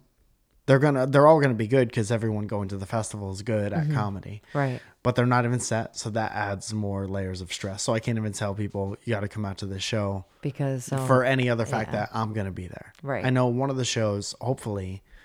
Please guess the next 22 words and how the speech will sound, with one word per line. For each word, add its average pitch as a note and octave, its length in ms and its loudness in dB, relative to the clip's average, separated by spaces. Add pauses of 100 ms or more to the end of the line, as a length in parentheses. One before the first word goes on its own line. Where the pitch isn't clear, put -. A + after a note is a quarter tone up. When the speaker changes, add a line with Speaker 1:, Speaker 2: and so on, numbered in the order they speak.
(120)
Speaker 1:
everything A#2 300 -2
is G2+ 100 -6
subject G#2 400 -4
to G#2+ 80 -14
change, G#2 320 -6
but G2+ 160 -4
Brian G#2+ 240 0
Simpson G2 360 -6
and F#2+ 60 -8
Rachel G2 220 -8
Wolfson F#2+ 420 -8
are F2+ 40 -10
gonna F2 140 -10
be F2 180 -14
there. F2+ 320 -14
Speaker 2:
Oh, G3+ 100 0
nice. G3 240 0 (240)
Speaker 1:
And G#2 100 -4
that'll G2 200 -2
be F#2+ 80 -4
great. E2+ 320 -10
Speaker 2:
Yeah. F3 180 0